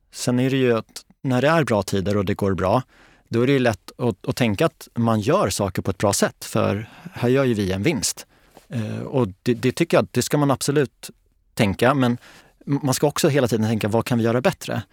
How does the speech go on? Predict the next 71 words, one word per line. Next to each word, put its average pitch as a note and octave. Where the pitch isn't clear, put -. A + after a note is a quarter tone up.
För -
jag B2
tror C#3+
att -
när C#3+
krisen D#3
började A#2
komma C3+
så -
var A#2+
det A2+
så A2
lätt G2+
att A#2
säga A#2
så -
här, G2+
men A2+
vi, C3+
vi A#2
har B2
gjort G#2+
allting G2
rätt. -
Att C3
det B2
går A2+
dåligt C#3
nu, F#2+
det B2
beror B2+
på A#2
marknaden A#2+
och, -
och B2
andra A2+
förutsättningar. A2
Men B2
nu D#3+
när D3+
den A#2+
här G#2+
blir A2
lite A2
mer G#2
långvarig B2
så A#2
måste D3
man D3
ändå A2+
börja A2
kolla C3+
på C#3+
sig A2
själv F#2
och, -
och -
tänka, G#2
"Okej, G2+
men G2
vi G#2
måste A#2
göra G2+
någonting G2+
åt G#2
saken. G#2+
Det G2
här G#2+
kommer A2+
inte G2+
vända G#2+